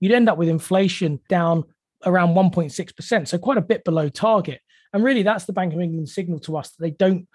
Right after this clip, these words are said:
think they need to go as fast as the market is pricing in. And ultimately, it's therefore very hard for sterling to benefit from those rate hikes. And if anything, sterling could actually, um, fall somewhat as that disappointment plays out.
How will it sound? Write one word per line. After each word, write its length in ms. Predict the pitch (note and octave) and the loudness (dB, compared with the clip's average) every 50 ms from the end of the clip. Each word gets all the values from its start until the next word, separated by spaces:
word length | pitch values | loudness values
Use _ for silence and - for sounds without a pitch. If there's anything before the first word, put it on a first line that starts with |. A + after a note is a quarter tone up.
| _ _ _ _ | _ _ _ _
think 200 | - - G3 F3 | -2 -2 0 0
they 140 | D3+ E3 D#3+ | 0 0 0
need 160 | D#3+ E3 D#3 | 0 0 -2
to 80 | - E3 | -4 -4
go 140 | D#3+ D#3+ D#3 | -2 0 -2
as 100 | D#3 - | -2 -4
fast 380 | - - F3+ E3+ D#3+ - - | -4 -2 0 0 -2 -2 -6
as 100 | E3+ C#3+ | -10 -8
the 60 | D3 D#3 | -6 -6
market 320 | E3 D#3+ F3+ - - - | -4 -6 -6 -8 -12 -18
is 60 | D3 | -16
pricing 400 | - - E3 D3+ C#3 - - E3 | -10 -8 -6 -6 -6 -4 -2 -2
in. 120 | D#3+ D#3 - - | -2 -2 -2 0
And 120 | F#3 F3 F#3 | 2 4 4
ultimately, 380 | G3+ G#3 F#3 F#3 F3 D#3+ C3+ | 4 4 2 -2 -6 -6 -6
it's 100 | A#2 B2+ | -6 -4
therefore 280 | - F3+ D#3+ - E3+ D3+ | -2 -2 -2 -2 -4 -4
very 160 | E3 D#3 D3 | -4 -4 -4
hard 320 | - - G3 F#3+ F3 E3 | -2 0 0 2 2 0
for 100 | - - | -2 -6
sterling 360 | - - - F3 D#3 D3 D3 C#3+ | -16 -10 -8 -6 -6 -4 -6 -6
to 100 | - D3+ | -8 -8
benefit 460 | - - F3+ F3+ F3 F3 - C#3 - | -2 0 0 2 0 0 -4 -12 -14
from 120 | - D3+ | -12 -12
those 200 | D3 C#3+ C#3+ B2+ | -10 -10 -10 -10
rate 180 | D3+ C#3 C#3 C3 | -10 -12 -10 -8
hikes. 280 | - D3+ C3+ - - - - - - | -8 -8 -8 -8 -12 -18 -20 -14 -6
And 100 | - D#3 | -2 -2
if 100 | D#3 - | 0 2
anything, 360 | F#3+ F3 F3 D#3+ - - C3+ B2 | 4 4 4 2 2 -2 -6 -6
sterling 320 | - - D3 C#3+ C#3+ C3 | -6 -8 -6 -6 -6 -6
could 120 | - D#3 | -4 -4
actually, 400 | D3+ B2 - - - D#3 C#3 B2 _ - _ _ - | -4 -4 -6 -10 -10 -10 -10 -10 _ -18 _ _ -6
um, 280 | - C#3 C3+ C3 C3+ - | -4 -2 -2 -2 -4 -8
fall 340 | - - - F#3+ F3+ E3+ D3+ | -6 0 4 4 4 4 4
somewhat 400 | - - C#3 C#3 C#3+ C#3+ - - | 2 0 0 0 -2 -4 -4 -4
as 160 | - - - | -6 -4 -4
that 180 | - - - | -6 -8 -4
disappointment 640 | - F3 D#3+ - E3+ - - F3 E3 C#3 C#3+ C3 A#2+ | -4 -4 -2 -2 -6 -4 -4 -4 -4 -4 -8 -16 -18
plays 280 | - - C3+ C3 B2+ D3 | -16 -16 -14 -12 -10 -10
out. 180 | D3+ C#3 B2 | -10 -10 -10